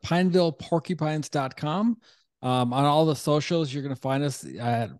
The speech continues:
Pineville Por-, at Pineville Porcupines. Um, as far as tickets, we're releasing tickets March first. Uh, adults are ten bucks and children are, uh, five. And then we'll have, we'll have discounts for season tickets and partial season ticket plans.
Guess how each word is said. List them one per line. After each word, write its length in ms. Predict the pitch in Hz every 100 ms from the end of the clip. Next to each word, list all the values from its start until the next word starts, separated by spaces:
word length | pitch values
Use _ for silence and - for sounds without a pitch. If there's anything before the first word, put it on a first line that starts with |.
| -
Pineville 540 | 139 139 135 131 127
Por-, 260 | - - -
at 220 | 131 135 -
Pineville 480 | - 131 135 127 113
Porcupines. 800 | - 147 156 156 156 165 180 - _ - - _ -
Um, 560 | 120 120 117 113 110 104
as 180 | 120
far 220 | - 160 175
as 160 | 160
tickets, 520 | - 165 156 202 -
we're 140 | 156 139
releasing 540 | 127 127 143 143 156
tickets 400 | - 147 156 135
March 360 | 120 120 127 -
first. 520 | - 196 240 - - _ _ _ _
Uh, 300 | 117 120 117 104
adults 420 | 120 131 147 147
are 140 | 143 127
ten 300 | - 156 151
bucks 440 | 151 156 - -
and 260 | 131 123 120
children 460 | - 135 127 135
are, 480 | 127 123 120 113 98
uh, 300 | 113 113 107
five. 500 | - 139 120 98 104 -
And 120 | 120
then 120 | 123
we'll 160 | 120 117
have, 360 | 117 113 107 -
we'll 180 | 147
have 120 | 180 131
discounts 520 | 135 - 139 131 127
for 140 | 120
season 320 | 113 131 117
tickets 420 | 117 123 120 117 120
and 140 | 113
partial 340 | 131 120 -
season 340 | 110 - - 120
ticket 280 | 120 110 117
plans. 420 | 120 113 110